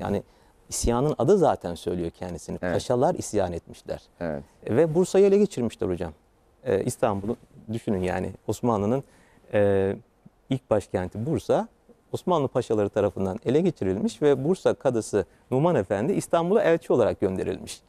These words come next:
Speaker 2: Evet.
Speaker 1: "Şunları şunları istiyoruz, yapılırsa isyan biter, yapılmazsa, e,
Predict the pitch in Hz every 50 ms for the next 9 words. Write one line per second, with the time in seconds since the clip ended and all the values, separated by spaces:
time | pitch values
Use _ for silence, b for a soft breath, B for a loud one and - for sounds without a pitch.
0 | _ - 95 82 78 71 71 69 71 _ _ _ _ _ _ - - 165 156 143
1 | 135 127 120 - 135 120 120 135 143 139 - - - 143 135 147 185 190 - -
2 | - 165 151 143 - - 117 98 85 - - 156 180 - - - - 135 120 110
3 | 101 95 - - 135 185 202 175 156 _ _ - - 151 - - 98 92 87 82
4 | - - - 185 196 - - _ - 143 139 131 131